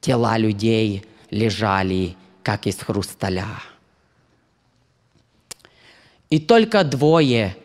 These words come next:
шевелились и дышали. Лишь только двое выжили тогда в ночной мороз. С надеждой к небу лица поднимали. От ветра грубые, солёные от слёз.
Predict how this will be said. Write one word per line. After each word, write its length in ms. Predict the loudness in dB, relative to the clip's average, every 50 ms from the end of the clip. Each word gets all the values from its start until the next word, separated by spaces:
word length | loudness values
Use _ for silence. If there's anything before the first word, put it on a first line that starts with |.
| -20 -12
шевелились 920 | -8 -2 0 0 2 2 2 2 2 2 2 2 2 0 0 -2 -8 -10 -6
и 80 | -4 -2
дышали. 760 | -2 -2 -4 -2 -2 0 0 2 2 0 0 0 -2 -2 -6 -8 -20 -20 -20 -20 -20 -20 -20 -20 -18 _ -2
Лишь 200 | 0 0 0 0
только 400 | 4 4 4 4 4 4 2 2
двое 580 | 2 2 2 4 6 6 6 6 6 6 6
выжили 500 | 4 4 4 4 4 4 2 2 2 2
тогда 380 | 2 2 2 2 4 2 2 2
в 80 | 4 2
ночной 460 | 2 2 2 0 0 2 2 4 4
мороз. 520 | 4 4 4 4 4 4 4 4 2 0 -4 -10 -18 -20 -20 -20 -20 -20 _ _ _ _ _ _ _ _ _ _ _ _ _ -20 _ -18
С 160 | -14 -8 -4
надеждой 600 | -2 -2 0 2 2 0 0 0 0 0 0 0
к 120 | 0 0
небу 680 | 2 2 2 2 2 0 0 0 0 0 0 -2 -6 -12 -20 -20 _ _ -4
лица 400 | -2 0 0 0 -2 -4 -6 -6
поднимали. 960 | -4 -6 -6 -4 -2 -2 0 0 0 -2 -4 -4 -4 -4 -6 -6 -8 -14 -18 _ _ _ _ _ _ _ _ _ _ _ _ _ _ _ _ _ _ _ _
От 280 | -8 -8 -8 -6 -4 -2
ветра 600 | 0 0 0 0 -2 -2 -2 0 0 0 -2 -4 -6
грубые, 840 | -4 -2 0 2 2 2 0 0 -2 -2 0 -2 -4 -4 -8 -12 -14 -18 -20 _ _ -18
солёные 720 | -14 -8 -4 -2 0 0 0 0 0 0 0 0 -2 -2
от 180 | -4 -6 -12 -12
слёз. 460 | -12 -10 -6 -6 -4 -4 -6 -8 -10